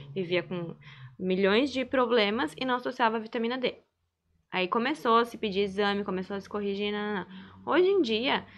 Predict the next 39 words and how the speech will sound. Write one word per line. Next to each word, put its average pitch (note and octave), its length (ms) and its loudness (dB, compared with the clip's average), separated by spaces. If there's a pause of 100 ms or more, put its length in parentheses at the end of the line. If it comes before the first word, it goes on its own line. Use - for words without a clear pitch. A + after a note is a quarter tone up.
(220)
eu F#3+ 100 0
acho G3 160 4
que - 60 -4
até G#3+ 240 0
falando A3+ 340 -2
de A3 100 -6
covid, A3 300 -2
talvez G#3 260 -2
não G#3 100 -2
tenha G#3+ 180 -2
tantos A#3+ 400 -4
estudos A3 300 -8
provando A#3 340 -4
isso, A#3 240 -2 (300)
mas D3+ 200 -6
em F#3 100 -4
que F#3 160 -8
termos B3+ 440 2
de D4 80 -4
imunidade, C#4 640 0
que - 80 -6
um F3+ 80 -4
corpo F#3 300 -2
com C4+ 180 -10
vitamina A#3 480 -2
D G3 320 0
adequada F3+ 840 4 (580)
é F#3 100 -2
muito B3 720 4
menos A#3+ 300 0
propenso G3 400 -4
a F#3 40 -8
pegar F#3 220 0
qualquer F#3+ 480 0
tipo A#3+ 220 -10
de G#3+ 140 0
doença, F3 360 -4
é C#4 40 -6
fato. - 420 -6